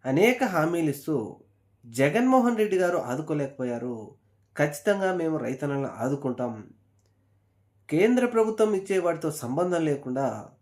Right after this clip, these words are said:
అన్నదాత సుఖీభవ పేరుతో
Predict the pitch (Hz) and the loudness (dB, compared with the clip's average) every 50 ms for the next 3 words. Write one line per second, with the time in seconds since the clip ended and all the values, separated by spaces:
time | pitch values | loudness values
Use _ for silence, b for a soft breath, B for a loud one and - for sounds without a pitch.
0 | _ _ _ _ _ _ _ _ _ _ - 127 147 180 196 190 196 185 180 185 | _ _ _ _ _ _ _ _ _ _ -6 -4 0 0 2 2 2 2 2 2
1 | 185 180 180 - 143 135 - 165 151 156 147 143 135 139 135 123 117 113 - 135 | -2 -2 -2 -4 -6 -6 -6 -4 -2 0 0 0 0 -2 -4 -6 -6 -6 -6 -6
2 | 131 117 107 101 - | -6 -6 -8 -10 -16